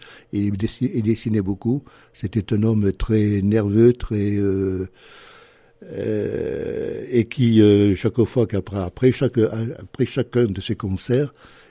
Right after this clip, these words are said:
il fallait qu'il reste un moment dans sa loge, euh, à se, euh, pour faire baisser la pression, et pour ça, il dessinait, il dessinait beaucoup. Il fait des dessins qui sont un peu, euh, du style de Cocteau,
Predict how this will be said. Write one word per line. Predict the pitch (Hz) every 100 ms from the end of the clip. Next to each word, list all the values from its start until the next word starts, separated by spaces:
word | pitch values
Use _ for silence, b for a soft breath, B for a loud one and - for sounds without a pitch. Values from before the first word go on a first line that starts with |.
| -
il | 101
fallait | 120 107 107
qu'il | - 110
reste | 107 -
un | 107
moment | 104 104 113 110 95
dans | 98 98
sa | - 104
loge, | 113 104 90 101 - b b b -
euh, | 101 101 98 95 95 98 -
à | 104
se, | - 110
euh, | 101 98 98 92 110 110 95 78 57 62 - b b b b
pour | 104
faire | - 92
baisser | 95 - 110
la | 92
pression, | - 95 120 127 180
et | 139 104
pour | 120 -
ça, | 110 117 151
il | 101
dessinait, | 95 101 - 90 92
il | 123
dessinait | 95 104 - 104
beaucoup. | 95 - 135 - B B B B
Il | 113
fait | -
des | 101 98
dessins | 101 - 117
qui | 95 95
sont | - 104 95
un | 95
peu, | -
euh, | 123 113 104 95 104 92 _ _ b b b -
du | 101
style | 98 - 104
de | 92
Cocteau, | 98 110 - 131 147